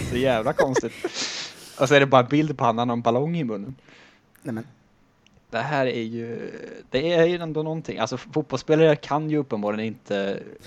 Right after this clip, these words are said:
Speaker 1: göra
Speaker 2: Fan, jag
Speaker 1: ingenting.
Speaker 2: Nej, fan, jag måste lägga in en nyhet till.
Speaker 1: Ja.
Speaker 2: Känner du till Kamboa?
Speaker 1: Kamboa?
Speaker 2: Det är ju ett, eh,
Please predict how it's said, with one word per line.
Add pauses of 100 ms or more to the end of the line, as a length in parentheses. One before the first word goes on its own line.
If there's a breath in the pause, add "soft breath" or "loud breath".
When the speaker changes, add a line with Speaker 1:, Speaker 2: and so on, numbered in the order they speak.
(100)
Speaker 1:
göra
Speaker 2:
Fan,
jag
Speaker 1:
ingenting. (500 soft breath)
Speaker 2:
Nej,
fan,
jag
måste
lägga
in
en
nyhet
till. (200)
Speaker 1:
Ja. (800)
Speaker 2:
Känner
du
till
Kamboa? (400)
Speaker 1:
Kamboa? (960 soft breath)
Speaker 2:
Det
är
ju
ett,
eh,